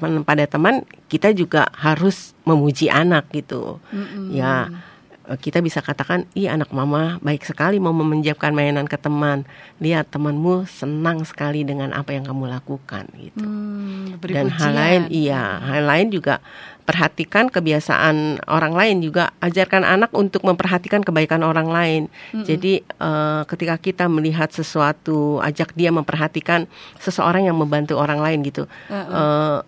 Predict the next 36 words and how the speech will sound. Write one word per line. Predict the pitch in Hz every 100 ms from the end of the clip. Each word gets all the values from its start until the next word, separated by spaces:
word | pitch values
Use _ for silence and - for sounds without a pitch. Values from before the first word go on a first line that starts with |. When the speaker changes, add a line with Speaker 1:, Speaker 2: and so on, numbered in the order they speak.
| - -
Speaker 1:
misalnya | 175 156 151 175 156
kakak | 185 185 220 220
ada, | 208 - - -
kakak | - 202 233 240
atau | 220
adik | 165 214 262
lihat | 233 247 247
anak | 196 -
itu, | 202 196 185
Speaker 2:
Heeh. | - 196
Speaker 1:
"Baik | 180 175
Speaker 2:
Ada, | -
Speaker 1:
sekali | - 202 247
Speaker 2:
ada | 214
Speaker 1:
ya." | 190
Speaker 2:
di | 226
situ | 226
anaknya | 214 208 214 196
ya. | 170 175
Speaker 1:
Iya. | 151 143 147 131 131
Speaker 2:
Heeh. | 185 190 180 - 170
Speaker 1:
"Baik | 180 180
sekali | 226 226 240 262
ya, | 196 185 208
Speaker 2:
Mm-mm. | 208
Speaker 1:
dia | 185 196
mau | 190 170
menga-, | 170 165 156 156 - _ 170
mengambilkan | 160 165 156 170
mainan, | 165 156 156 160 175 139 - -
eh, | 160 156 151
kamu, | 151 160 175 190 - _ _ _ _ - -
eh, | 165 156 151 139
yang | 165
terjatuh," | 160 156 175 160 160 170 160 147
gitu. | 139 147